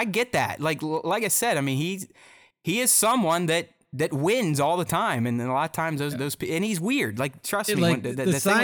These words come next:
Speaker 1: with Katie
Speaker 2: Scientology,
Speaker 1: Holmes
Speaker 2: yeah, the Scientology angle makes me feel icky about him for sure because Scientology is a
Speaker 1: Correct.
Speaker 2: fucked up religion, but so is Catholicism. So, <laughs> I mean,
Speaker 1: Yes.
Speaker 2: I, I, I'm a firm believer in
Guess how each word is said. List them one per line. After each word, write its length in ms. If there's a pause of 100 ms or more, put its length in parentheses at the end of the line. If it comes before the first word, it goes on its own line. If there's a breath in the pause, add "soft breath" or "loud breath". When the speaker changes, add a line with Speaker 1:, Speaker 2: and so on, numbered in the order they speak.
Speaker 1:
with 80
Katie 120
Speaker 2:
Scientology, 160
Speaker 1:
Holmes 380
Speaker 2:
yeah, 120
the 120
Scientology 920
angle 420
makes 320
me 120
feel 360
icky 380
about 300
him 160
for 160
sure 300
because 300
Scientology 580
is 100 (100)
a 60
Speaker 1:
Correct. 120
Speaker 2:
fucked 220
up 160
religion, 400
but 140
so 220
is 120
Catholicism. 840
So, 500
<laughs> 60
I 180
mean, 240
Speaker 1:
Yes. 440 (180)
Speaker 2:
I, 200
I, 440
I'm 120
a 200
firm 360
believer 520
in 200